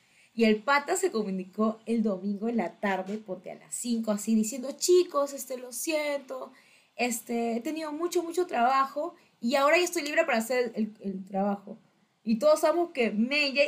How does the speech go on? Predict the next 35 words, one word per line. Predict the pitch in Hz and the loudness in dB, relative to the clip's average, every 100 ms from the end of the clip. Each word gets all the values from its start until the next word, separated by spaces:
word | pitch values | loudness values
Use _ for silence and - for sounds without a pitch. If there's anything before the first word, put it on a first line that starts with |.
| 254 | 2
ya | 330 | 0
lo | 339 | 2
terminamos, | 320 240 214 269 285 233 220 220 | 2 4 4 4 2 2 0 0
o | 277 | 2
sea, | 262 | 6
ya | 285 302 | 6 4
unimos | 311 294 269 | 0 -2 -4
partes, | - 262 262 - 269 285 | 0 2 2 2 0 0
tus | - - | -4 -10
partes | - 262 311 311 | 0 2 4 4
ya | 277 | 4
lo | 277 | 4
hizo | 277 285 247 | 2 2 2
el | 247 | 2
otro", | 254 262 247 269 285 - _ | 2 0 0 -2 -4 -14 _
porque | 254 240 | 2 2
también, | 240 240 269 247 240 - _ _ | 2 2 0 -6 -12 -16 _ _
como | 285 277 254 | 6 6 2
sabíamos | 277 311 480 | 2 2 2
que | 320 | 0
no | 254 | -2
habla-, | 285 302 302 226 | 2 2 2 0
no | 269 | -6
hablaba | 285 302 269 | -4 -2 0
mucho, | 240 262 - | 0 -2 -6
dijimos, | 277 240 262 294 - - _ _ | -10 -10 -10 -10 -10 -20 _ _
"Bueno, | 226 247 262 | -2 0 0
hay | 277 | 2
que | |
darle | 415 427 427 | 4 6 4
una | - | 2
parte | 320 320 294 | 0 0 -2
no | 294 294 | -2 -2
tan | 320 302 | -2 -2
difícil, | 226 269 262 359 | -6 -10 -4 0